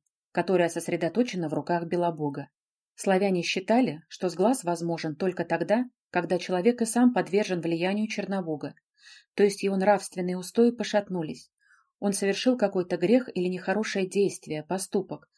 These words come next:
возможно, допустил в свою голову черные мысли.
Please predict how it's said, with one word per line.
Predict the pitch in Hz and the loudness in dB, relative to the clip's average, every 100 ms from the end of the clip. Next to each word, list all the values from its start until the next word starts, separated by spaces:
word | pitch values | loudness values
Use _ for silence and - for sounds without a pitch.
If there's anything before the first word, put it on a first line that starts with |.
| _ - | _ 0
возможно, | 170 165 175 254 165 143 _ | 0 2 0 0 -2 -6 _
допустил | 170 175 185 196 180 | -4 -2 -2 0 0
в | - | 0
свою | 170 160 | -2 -2
голову | 156 185 220 165 | 0 0 0 -2
черные | - 175 180 180 180 | -4 -4 -2 -4 -2
мысли. | 175 165 - - | -4 -6 -12 -16